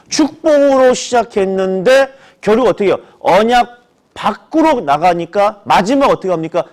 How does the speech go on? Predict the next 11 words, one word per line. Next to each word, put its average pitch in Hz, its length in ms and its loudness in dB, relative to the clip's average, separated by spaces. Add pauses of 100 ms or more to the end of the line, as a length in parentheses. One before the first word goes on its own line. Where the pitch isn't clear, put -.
(140)
저주로 113 440 -6
끝나. - 340 -20 (3250)
즉 - 200 -2 (460)
언약 220 500 0
밖의 220 300 0
사람들의 208 640 0
특징이 208 360 -4
뭐냐면 156 680 -2
자기 262 280 -4
멋대로 277 580 0
삽니다. 147 520 -10